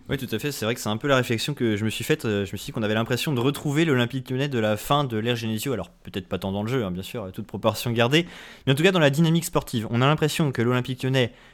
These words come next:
depuis le début de la saison, peine à la fois à être régulier sur quatre-vingt-dix minutes et peine à la fois à être régulier sur plusieurs semaines. C'est, c'est le gros défaut de cette O L là et c'est une irrégularité qui rappelle, voilà, celle de, de la fin de l'ère Genesio. Euh,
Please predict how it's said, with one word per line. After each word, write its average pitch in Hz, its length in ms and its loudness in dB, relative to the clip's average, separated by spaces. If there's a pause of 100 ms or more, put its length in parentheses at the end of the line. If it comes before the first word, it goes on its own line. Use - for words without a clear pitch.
(160)
depuis 139 220 2
le 127 40 -4
début 120 240 -2
de 113 60 -2
la 113 60 0
saison, 165 340 0 (500)
peine 156 320 4
à 170 120 2
la 170 100 6
fois 160 300 2
à 113 160 2
être 117 180 -2
régulier 117 340 0
sur - 220 -2
quatre-vingt-dix 123 380 -2
minutes 170 400 2
et 160 80 2
peine 147 200 -2
à 113 40 0
la 110 100 2
fois 139 160 -4
à 131 40 0
être 117 140 -6
régulier 107 300 -2
sur 135 160 -4
plusieurs 131 260 -6
semaines. 110 280 -2
C'est, 92 180 -10
c'est 87 240 -10
le 90 60 -8
gros 160 320 -4
défaut 151 260 -2
de - 60 -4
cette 117 200 -6
O 113 60 0
L 110 140 2
là 160 220 2
et 104 100 -2
c'est - 120 -10
une 101 120 -4
irrégularité 104 580 -4
qui 95 160 -8
rappelle, 101 240 -4
voilà, 110 160 -2
celle 98 220 -6
de, 95 220 -4
de 95 120 -8
la 98 100 -4
fin 123 200 -4
de 107 120 -2
l'ère 107 200 -2
Genesio. 113 480 -2 (560)
Euh, 107 640 2